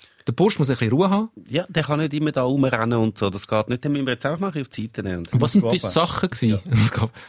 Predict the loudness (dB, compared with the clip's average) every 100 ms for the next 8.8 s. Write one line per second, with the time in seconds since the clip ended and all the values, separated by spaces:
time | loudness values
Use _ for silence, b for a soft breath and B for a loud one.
0 | B 0 0 2 0 -2 -8 -2 0 2
1 | 0 2 0 0 0 0 0 -4 -8 -16
2 | -18 _ _ _ _ -4 0 2 0 -2
3 | 0 0 0 0 2 4 2 0 -4 _
4 | -6 -4 -4 -10 -8 -2 0 0 -4 -6
5 | -4 -2 -2 -2 -4 -4 -2 -2 -2 -4
6 | -6 -4 -6 -6 -6 -6 -4 -6 -6 -6
7 | -4 -6 -6 -6 -4 -6 -6 -10 -10 -8
8 | -4 -4 -4 -6 -2 0 2 0